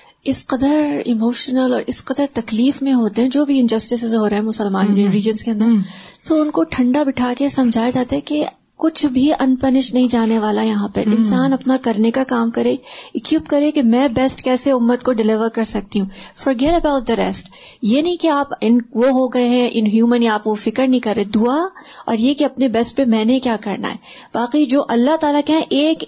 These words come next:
Speaker 1: انچ، ایک ذرہ کچھ نہیں کہیں جانے والا۔
Speaker 2: بالکل۔ اسی طرح کچھ لوگ بڑی محنت کرتے ہیں، بڑا کام کرتے ہیں، کوئی ان کو دیکھتا نہیں، کوئی ان کو اپریشیٹ بھی نہیں کرتا، کوئی ان کی تعریف بھی نہیں ہوتی،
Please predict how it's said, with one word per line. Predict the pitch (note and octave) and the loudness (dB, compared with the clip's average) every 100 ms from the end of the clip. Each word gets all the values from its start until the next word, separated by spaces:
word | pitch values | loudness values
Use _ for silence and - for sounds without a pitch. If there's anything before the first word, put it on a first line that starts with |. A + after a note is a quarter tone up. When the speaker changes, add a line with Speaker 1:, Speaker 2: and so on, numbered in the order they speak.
| - | -2
Speaker 1:
انچ، | D4+ F4 F4 - | 0 0 -2 -2
ایک | C4+ C#4+ A#3 | 0 2 0
ذرہ | G3+ A#3 B3+ D#4+ G4 - - - - | 0 0 0 0 0 -6 -20 -20 -6
کچھ | E4+ E4+ - | -4 -2 -2
نہیں | C#4+ C4 B3 D4 | 2 4 4 4
کہیں | C#4 C4 | 4 2
جانے | A3+ G3+ G3+ | 2 -2 -4
والا۔ | - - | -6 -2
Speaker 2:
بالکل۔ | G3 - F3 F3+ - - - - | -2 -2 -8 -10 -16 -16 -14 -10
اسی | - - C#4+ | -4 -2 0
طرح | C#4+ | 0
کچھ | C4+ B3 B3+ | 0 -2 0
لوگ | B3 B3+ | 0 0
بڑی | G#3+ G#3+ B3+ | 0 0 2
محنت | A#3 G3 G3+ G3+ | 4 4 2 0
کرتے | E3+ E3+ F3 | -4 -4 -4
ہیں، | E3+ | -2
بڑا | E3 F#3 A3 A3+ | -2 -2 -2 -2
کام | F#3 F3 | -4 -4
کرتے | F3 E3 D3+ - | -6 -8 -8 -10
ہیں، | E3 D#3+ E3+ - _ | -10 -10 -16 -20 _
کوئی | - C4+ | -2 2
ان | C#4+ | 2
کو | C#4+ B3 | 0 0
دیکھتا | G#3+ G#3+ - A3 | 0 -2 -4 -2
نہیں، | F#3 D#3 C#3 - _ _ | 0 0 -2 -6 _ _
کوئی | - A#3+ A#3+ | -4 0 2
ان | A3+ | 2
کو | A3+ | 2
اپریشیٹ | G#3 G#3 G#3 G#3 G3+ | 0 0 -2 0 -2
بھی | A3 | 0
نہیں | A3 A3 | 0 0
کرتا، | D#3+ D3 D#3 C#3+ D3 _ _ _ | -2 -6 -8 -8 -10 _ _ _
کوئی | - C#4 | -2 0
ان | B3+ | 0
کی | C#4 | -2
تعریف | - A#3+ C4 C4+ | -2 0 2 2
بھی | C4 | 2
نہیں | A#3+ A#3 | 2 2
ہوتی، | F#3 E3+ F3 D#3+ | 2 -2 -2 -4